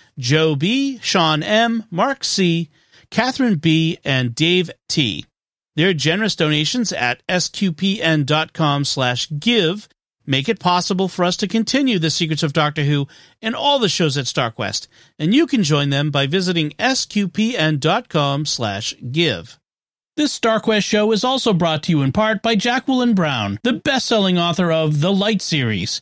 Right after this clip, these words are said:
Check out her new release, Altered, on Amazon or any fine bookstore. Learn more about her and her work at S Q P N dot com slash brown.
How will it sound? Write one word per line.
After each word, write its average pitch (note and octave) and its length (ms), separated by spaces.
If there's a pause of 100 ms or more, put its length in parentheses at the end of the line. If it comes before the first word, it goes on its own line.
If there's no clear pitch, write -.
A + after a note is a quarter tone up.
Check C#4+ 240
out C#4 160
her C#4+ 140
new C4+ 260
release, C3+ 460 (120)
Altered, G3+ 560
on C#3 220
Amazon E3+ 560
or G#3 220
any C#4+ 260
fine C#3 300
bookstore. A#2+ 580
Learn F3+ 300
more A3+ 180
about A#3 240
her B3+ 240
and B3 220
her C#4 100
work C4 400
at F3 340
S C4+ 260
Q A3 260
P C4 260
N F#3 220
dot F#3 260
com D#3+ 380
slash C3 420 (100)
brown. D3+ 600